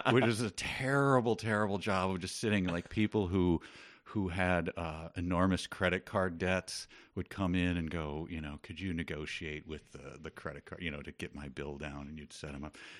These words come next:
Speaker 2: And it was in this sad paneled office with just one other guy who sat there smoking and mounding up his ashtray all day. And we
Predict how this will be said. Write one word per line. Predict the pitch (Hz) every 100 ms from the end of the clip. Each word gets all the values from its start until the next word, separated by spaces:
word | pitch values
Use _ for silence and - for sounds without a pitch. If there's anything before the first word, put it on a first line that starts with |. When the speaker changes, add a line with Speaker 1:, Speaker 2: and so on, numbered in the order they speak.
| -
Speaker 2:
And | -
it | 107
was | 107
in | 107
this | 101 -
sad | - 101 95 98 90
paneled | 82 95 92 90 82
office | 85 85 85 -
with | 92
just | - 87 -
one | 87 90
other | 90 87
guy | 80 82 82 80 - - - -
who | 92
sat | - 92 85
there | 90
smoking | - - 90 85 - 85
and | 82 80
mounding | 80 87 85 87
up | 85 -
his | 80
ashtray | 85 78 78 - 87 78
all | 80 82
day. | 80 87 82
And | 82
we | 101 95